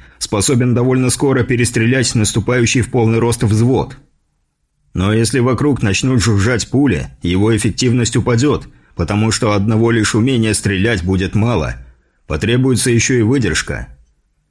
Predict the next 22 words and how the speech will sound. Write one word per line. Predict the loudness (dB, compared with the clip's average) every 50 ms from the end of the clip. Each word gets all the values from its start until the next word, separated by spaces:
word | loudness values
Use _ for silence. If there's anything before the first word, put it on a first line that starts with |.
| _ _ _ _ -8
Когда | -4 -2 0 0 0 0
же | 0 0 2
доведется | 2 2 2 2 2 2 0 0 0 -2 -2
сойтись | 0 0 0 0 0 0 0 0 0
лицом | 0 0 0 0 0 0 0
к | 0
лицу, | 0 0 0 0 2 2 2 2 0 -4 -4
так | -6 -4 -2 0
и |
вовсе | 0 2 2 2 2 0 0 -2
понадобится | -2 0 -2 0 0 0 0 0 -2 -2 -2 0
драться. | 0 0 0 -2 -4 -4 -6 -8 -8 -8 -12 -14 -16 -20 -20 _ _ _ _ _ _ _ _ _ _ -6
Я | -2 -2 0 0
не | 0 0 0
против | 0 0 0 0 0 -2 -2
того, | 0 0 2 2 2 2
что | 0 0 0 2
нужно | 2 2 2 2 0 0
использовать | -2 -2 0 0 0 0 2 0 0 0 0 0
наши | 0 0 0 0 0
сильные | 0 0 0 2 2 2 0 0
стороны, | -2 0 0 0 0 0 0 -2 -4 -6 -8